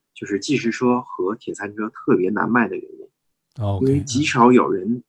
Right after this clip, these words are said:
Speaker 1: 会骑这种车型。
Speaker 2: 嗯。就是要锁定一个非常优化的一个位置，然后去长时间地
Speaker 1: 对。
Speaker 2: 去保持这样的一个姿态去完成这个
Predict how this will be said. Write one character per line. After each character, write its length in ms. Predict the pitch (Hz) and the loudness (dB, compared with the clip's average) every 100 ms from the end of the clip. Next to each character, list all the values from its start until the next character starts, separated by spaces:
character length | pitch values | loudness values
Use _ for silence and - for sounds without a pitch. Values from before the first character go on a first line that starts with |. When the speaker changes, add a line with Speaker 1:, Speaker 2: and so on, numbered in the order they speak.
| _ | _
Speaker 1:
会 180 | - - | 4 4
骑 320 | - - - | 4 -4 0
这 140 | 117 | 0
种 120 | 87 - | 0 -6
车 140 | - - | -14 -12
型。 160 | 95 | -14
Speaker 2:
嗯。 200 | - _ - | -18 _ -2
就 120 | 113 | 0
是 200 | 110 107 | 2 2
要 180 | 110 101 | 2 0
锁 240 | - 107 | 0 0
定 220 | 113 107 | 2 2
一 80 | 101 | 2
个 120 | 107 | -2
非 140 | 98 120 | 0 0
常 320 | 107 104 117 - _ - | 0 -2 -4 -8 _ 6
优 180 | 131 | 8
化 180 | 123 135 | 10 6
的 100 | 110 | 6
一 40 | 104 | 4
个 100 | 120 | 4
位 220 | 135 98 | 4 2
置， 260 | - 117 - _ _ _ _ | -4 -12 -16 _ _ _ _
然 100 | 101 | -2
后 80 | 104 | 0
去 80 | 107 | 2
长 240 | 104 113 | 2 2
时 100 | 107 | 2
间 120 | 107 | 4
地 60 | 107 | 4
Speaker 1:
对。 60 | 104 | 2
Speaker 2:
去 100 | 107 | 0
保 180 | 92 | -2
持 180 | 87 - | -2 -2
这 120 | 101 | 0
样 100 | 113 | 2
的 60 | 101 | 0
一 80 | 95 | -2
个 120 | 101 | -4
姿 180 | 90 107 | -4 -6
态 240 | 92 101 | -2 -4
去 360 | 92 - 98 90 - _ _ _ | -4 -2 -2 -4 -10 _ _ _
完 180 | 101 101 | -2 0
成 160 | 92 | 0
这 140 | 101 92 | 0 -2
个 340 | 92 87 | -2 -4